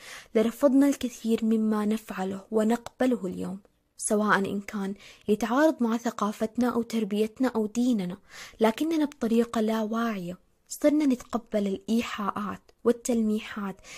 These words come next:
اللي تتسرب لنا من وسائل الإعلام وأحاديث الأصدقاء.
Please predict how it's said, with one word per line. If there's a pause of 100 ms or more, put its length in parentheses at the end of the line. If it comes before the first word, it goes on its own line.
(220)
اللي
تتسرب
لنا
من
وسائل
الإعلام
وأحاديث
الأصدقاء.